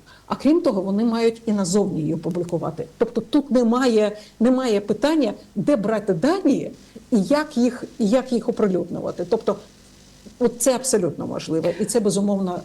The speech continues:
безумовно, треба, треба зробити. Ну і останнє, про що я хотіла сказати, е, у двадцять п'ятому році Хмельницький зробив нову версію власного сайту. Тобто, порівняно з тим, як виглядав цей сайт у двадцять четвертому році, у двадцять п'ятому році, е, от,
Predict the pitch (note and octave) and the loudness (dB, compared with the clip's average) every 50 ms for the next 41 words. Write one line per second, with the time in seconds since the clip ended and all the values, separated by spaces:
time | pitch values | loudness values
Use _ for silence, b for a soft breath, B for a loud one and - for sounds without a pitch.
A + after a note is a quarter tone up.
0 | - - G3 G3+ F#3+ G3 G3+ G3+ F#3+ F#3+ F3 E3+ - F3 F3+ E3 C#3 D#3 E3 E3 | -4 -2 0 2 2 2 2 2 0 -2 -4 -2 -2 -2 -2 0 -2 -4 -6 -8
1 | - - - G3+ G3 E3+ E3+ E3+ F3 E3+ - D3 D3 - - B B B B B | -10 -4 0 0 0 0 0 -2 -2 -4 -4 -6 -10 -12 -14 B B B B B
2 | B B B _ _ _ _ - C#4+ F#4+ F#4+ F4 - C#4+ D4+ C4+ - A#3 - - | B B B _ _ _ _ 2 4 4 4 2 2 2 2 2 2 0 0 0
3 | D4 D4+ D#4 C#4 B3+ C4 A#3+ A3+ A3+ - A#3 G#3+ G#3 G#3+ A3 G#3 A3 G3 G3+ G3 | 0 2 2 2 2 2 0 -2 2 2 2 2 2 0 -2 0 0 0 0 0
4 | - - A#3+ A#3+ D#4+ E4+ E4+ B3+ G#3+ G#3+ G#3+ - - - A3 G#3 G#3+ G#3 G#3 G#3 | 0 -2 -2 0 0 0 2 2 0 0 -2 -8 -6 -4 -2 0 0 0 0 0
5 | G#3 G#3 G3+ G3+ G3 F#3+ G3+ A#3 A#3+ B3 A3+ - - A#3+ A#3 A3+ G#3 G#3+ A3 A3+ | 2 2 2 2 0 0 0 -2 0 -2 -2 0 0 -2 0 0 -2 -2 0 0
6 | D4+ D#4+ D#4 - A#3+ - A3+ G#3+ A3 A3+ C4 B3+ - - C4 B3+ C4 B B B | 0 0 0 0 -2 0 0 0 2 2 0 0 0 -2 -2 -2 -2 B B B
7 | B B B _ - G3+ - A3 G#3 G3 A3+ B3+ A3 F#3 G#3 A3+ G3+ F3+ A3 B3 | B B B _ -6 -2 0 2 2 2 2 2 2 2 2 2 2 4 2 2
8 | A#3 F3 G3 G#3 G#3 G#3 - - A3 G3 F#3 - F3+ F3 E3+ - F3 E3 E3+ E3+ | 2 2 2 2 0 -2 -2 -2 -2 0 0 0 -2 -2 -2 -4 -6 -6 -6 -6
9 | E3 - - C3+ - F#3 - - D3+ - F3 E3+ - - D#3+ D3+ D#3 D#3+ - - | -6 -6 -6 -6 -8 -8 -10 -10 -6 -6 -6 -6 -4 -4 -4 -4 -4 -6 -4 -2
10 | G3 F#3 F3+ E3+ F3+ F3 F3 F3 E3+ - - - E3+ E3+ E3+ F3 E3+ F3 F3 E3+ | 0 0 0 0 0 -2 -2 -2 -4 -4 -2 -2 0 0 0 0 0 -2 -2 0
11 | F3+ F3+ E3 E3+ D#3 - - D#3 D#3+ - - - - - - F3+ E3 F3 F3 E3+ | 0 -2 -2 -2 -6 -6 -6 -6 -4 -4 -4 -4 -4 -4 -4 -6 -6 -6 -6 -8
12 | - - - G3+ G3+ A#3 D4 D#4 - D#4+ D4+ D4+ C#4+ C4+ C4+ - A#3+ B B B | -8 -10 -12 -10 -4 -4 -2 -2 0 0 2 2 2 0 0 0 -4 B B B
13 | B B B - G#3+ G3+ G#3+ A3+ G#3+ A3 G3 G3 - G#3 A#3 B3 A#3+ A#3+ A3+ A3 | B B B 0 0 2 2 -2 -2 -4 -6 -4 -2 0 0 0 0 -2 -2 0
14 | G#3+ G#3+ G3+ G3+ G3+ G3+ - - G3 F#3+ F3+ F#3+ - G3 G3+ F#3+ F3 F3+ F3+ F3+ | 2 2 2 2 2 0 -2 -2 -2 -2 -4 -4 -2 -2 0 0 0 0 -2 -4